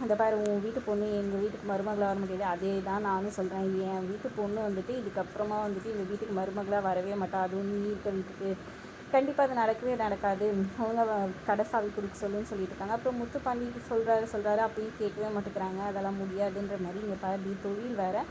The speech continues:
இந்த பிரச்சனை வேற, உங்க இதுனால தொழில வந்துட்டு எந்த பாதிப்பும் வரக்கூடாது, ஒழுங்கா சாவி கொடுத்துருன்னு" பரணி ஒரு பக்கம் சொல்லிட்டு இருக்காங்க. அப்புறமா முத்துப்பாண்டி செம்மையா திட்டி சாவி புடிங்கி கொடுத்துட்டாரு.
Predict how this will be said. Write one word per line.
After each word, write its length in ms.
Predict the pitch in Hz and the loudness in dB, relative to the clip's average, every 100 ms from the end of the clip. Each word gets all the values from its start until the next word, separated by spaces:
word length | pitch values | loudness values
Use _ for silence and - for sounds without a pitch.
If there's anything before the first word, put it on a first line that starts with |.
| - - - - | -8 -14 -6 4
இந்த 140 | 302 | 4
பிரச்சனை 380 | 311 262 285 285 | 6 4 4 4
வேற, 260 | 240 240 | 6 6
உங்க 220 | 233 233 240 | 6 4 4
இதுனால 420 | 240 240 220 220 | 4 4 2 0
தொழில 300 | 233 220 226 | 2 2 2
வந்துட்டு 240 | 233 202 196 | 2 0 2
எந்த 240 | 226 208 | 4 4
பாதிப்பும் 380 | 214 196 202 214 | 4 2 0 0
வரக்கூடாது, 360 | 196 190 190 196 | 0 0 0 0
ஒழுங்கா 300 | 196 190 208 | 0 -2 -2
சாவி 220 | 208 190 | 0 0
கொடுத்துருன்னு" 500 | 208 196 - 185 214 285 | -2 -6 -6 -4 -2 4
பரணி 300 | 247 254 269 | 4 4 2
ஒரு 180 | 240 | 0
பக்கம் 260 | 233 214 240 | 0 -4 -2
சொல்லிட்டு 320 | 240 214 208 | -2 -2 -2
இருக்காங்க. 320 | 208 196 190 | -2 -2 0
அப்புறமா 380 | 220 220 196 196 | 0 0 0 -2
முத்துப்பாண்டி 640 | 208 202 196 214 208 202 202 | -2 -4 -4 -2 -2 -2 -2
செம்மையா 300 | 190 190 202 | -2 -2 -2
திட்டி 440 | 202 196 226 240 | -4 -6 -6 -2
சாவி 300 | 226 202 202 202 - - - - | 0 0 -2 -8 -10 -14 -14 -4
புடிங்கி 320 | 294 285 277 | 0 2 2
கொடுத்துட்டாரு. 680 | 277 240 269 254 226 214 | 2 4 4 8 6 6